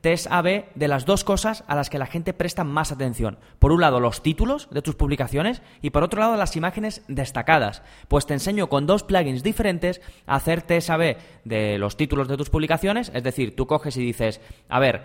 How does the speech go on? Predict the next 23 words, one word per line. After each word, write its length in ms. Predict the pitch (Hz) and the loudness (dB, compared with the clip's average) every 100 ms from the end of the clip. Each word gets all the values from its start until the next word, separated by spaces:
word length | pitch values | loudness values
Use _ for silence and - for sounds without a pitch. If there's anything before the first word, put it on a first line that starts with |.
| - | -8
según 380 | - 123 147 | -4 -2 0
las 100 | 151 | 0
palabras 420 | - 143 143 139 - | 0 2 2 2 0
clave 360 | 151 160 151 | 2 2 4
y 20 | |
lo 120 | 139 135 | 2 0
que 60 | |
he 20 | |
estado 220 | 147 151 139 | 0 0 2
buscando, 460 | 135 - 170 180 | 0 0 0 2
yo, 140 | 175 - | 0 -4
este 260 | - 139 151 | -6 -4 -4
título 320 | 139 160 165 | -6 -4 -4
sería 220 | 156 143 | -2 -2
fantástico 480 | 139 135 143 160 135 | -2 -2 -2 -4 -2
para 160 | 123 113 | 0 0
el 60 | |
seo, 220 | 104 101 101 | -2 -6 -2
¿vale? 240 | 160 196 | 0 0
Y 60 | 135 | 0
pongo 440 | 131 127 127 120 - | 0 2 2 0 -2
las 240 | 120 123 | -2 -2
mejores 600 | 123 120 165 190 196 190 | -2 0 2 4 2 0